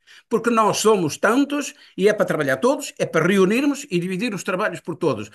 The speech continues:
Não é andar a fazer o que quer, andar a criar dívidas aí por a, à esquerda e à, e à direita, em nome da Serva ao Cultural, e fazer o que o senhor quer, lhe apetece. Que, é, olha, isto tem algum jeito, isto tem algum jeito",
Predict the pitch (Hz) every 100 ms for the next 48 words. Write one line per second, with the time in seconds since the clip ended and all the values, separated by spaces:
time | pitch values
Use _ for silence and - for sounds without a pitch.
0 | - 196 214 196 147 170 175 208 220 185
1 | 156 165 151 165 240 269 220 180 214 190
2 | 180 170 147 131 233 185 160 147 180 165
3 | 170 156 - - 175 - 180 151 151 156
4 | 139 143 147 143 139 143 120 107 143 180
5 | 175 156 175 160 151 139 143 180 214 240
6 | 233 - 196 202 170 226 - - 180 220
7 | 190 185 185 208 202 - - 180 - -
8 | 190 185 - 196 180 202 226 - 226 208
9 | 175 180 220 240 165 208 175 220 214 165
10 | 180 151 233 233 175